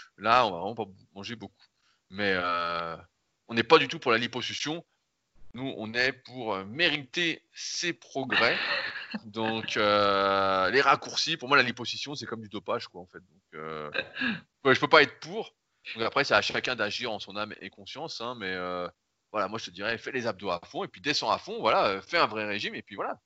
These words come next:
Tu payes, malheureusement, tu payes les erreurs que, que tu as fait auparavant, dont tu n'avais pas conscience.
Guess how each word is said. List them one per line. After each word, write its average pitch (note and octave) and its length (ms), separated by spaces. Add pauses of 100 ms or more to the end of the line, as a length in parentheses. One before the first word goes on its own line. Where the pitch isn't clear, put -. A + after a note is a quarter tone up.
(160)
Tu G#2+ 60
payes, E3 240 (100)
malheureusement, D3 420
tu - 120
payes D3+ 120
les A#2+ 120
erreurs D3+ 180
que, B2+ 120 (580)
que A#2+ 40
tu B2+ 120
as A#2 80
fait D#3+ 160
auparavant, B2+ 680
dont B2+ 140
tu B2+ 100
n'avais A2+ 200
pas G#2+ 120
conscience. - 540